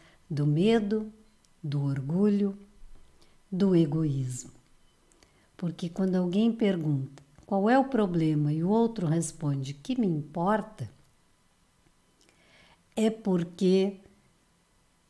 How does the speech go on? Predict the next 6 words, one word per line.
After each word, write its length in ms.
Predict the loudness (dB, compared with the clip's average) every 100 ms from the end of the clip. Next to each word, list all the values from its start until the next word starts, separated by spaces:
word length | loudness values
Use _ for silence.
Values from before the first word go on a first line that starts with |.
| _ _ -4
nós 400 | 0 2 0 0
estamos, 880 | -2 -6 -4 0 2 0 -2 -10 -18 _ _ -20 -20 _ _ _
como 260 | -6 -4 -4
se 240 | -4 -4
diz 280 | 0 0 0
assim, 540 | -2 0 2 2 0